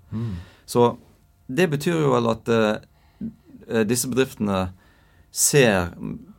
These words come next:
Speaker 2: på å flytte seg til, eh, en, en tilstand der de er mer datadrevet, rett og slett.
Speaker 1: Mm.
Speaker 2: At de på en måte, de, de har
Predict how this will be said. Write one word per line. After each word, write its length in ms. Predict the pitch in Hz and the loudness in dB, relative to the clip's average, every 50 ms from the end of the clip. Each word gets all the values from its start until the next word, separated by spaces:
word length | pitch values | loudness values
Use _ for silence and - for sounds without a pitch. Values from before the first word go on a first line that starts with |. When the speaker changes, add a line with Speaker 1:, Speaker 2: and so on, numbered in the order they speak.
| - - | -20 -20
Speaker 2:
på 200 | - - 123 120 110 | -10 -2 2 2 2
å 120 | 107 95 101 | 2 0 -4
flytte 340 | - - 117 110 - - - | -6 -4 -6 -6 -4 -4 -4
seg 260 | - 101 87 82 76 - - | -2 -2 -2 -4 -6 -8 -8
til, 320 | - 101 92 92 92 92 | -6 -4 -4 -2 -4 -4
eh, 240 | 92 87 87 87 - - | -4 -4 -4 -6 -6 -6
en, 340 | 92 90 90 90 90 87 | -6 -6 -6 -6 -6 -8
en 180 | 90 - - 95 | -8 -8 -10 -6
tilstand 480 | - - 107 101 - - 110 95 90 90 | -2 -2 -2 0 0 -2 -2 -2 0 0
der 160 | 98 92 87 | 0 -2 -2
de 160 | 85 92 - - 92 | -2 -4 -6 -6 -6
er 160 | 85 87 92 | -6 -6 -4
mer 320 | 98 98 107 104 87 78 - - _ | -2 -2 -2 -2 -2 -4 -6 -12 _
datadrevet, 640 | - 107 98 87 - 82 80 82 78 80 82 85 92 - _ | -4 -2 -2 -2 -2 -4 -6 -6 -8 -10 -10 -14 -16 -16 _
rett 180 | - - - | -10 -10 -10
og 80 | - - | -10 -10
slett. 280 | 87 87 - - - - | -10 -12 -12 -14 -16 -12
Speaker 1:
Mm. 260 | 104 104 107 95 80 87 - - | -10 -8 -6 -6 -8 -10 -12 -12
Speaker 2:
At 160 | - - - | -10 -10 -10
de 80 | - 82 | -10 -10
på 100 | - 92 | -8 -6
en 60 | 92 | -6
måte, 180 | 92 90 - 76 | -6 -6 -8 -10
de, 180 | - 101 92 87 90 92 | -10 -8 -6 -6 -6 -6
de 160 | 92 95 92 90 | -6 -6 -6 -4
har 340 | 95 110 107 92 90 - | -2 0 0 0 0 -2